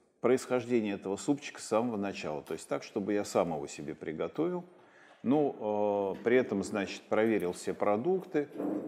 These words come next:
э, всё возможное обезопасил и так далее. Соответственно, я могу постараться обезопасить помещение, в котором ем, от всяких воздействий, ну, например, от вредных излучений,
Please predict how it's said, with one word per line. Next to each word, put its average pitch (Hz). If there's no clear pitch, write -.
э, 98
всё 120
возможное 101
обезопасил 113
и -
так 107
далее. 82
Соответственно, 113
я 135
могу 143
постараться 123
обезопасить 104
помещение, 98
в -
котором 90
ем, 113
от 95
всяких 131
воздействий, 90
ну, 95
например, 120
от 107
вредных 110
излучений, 87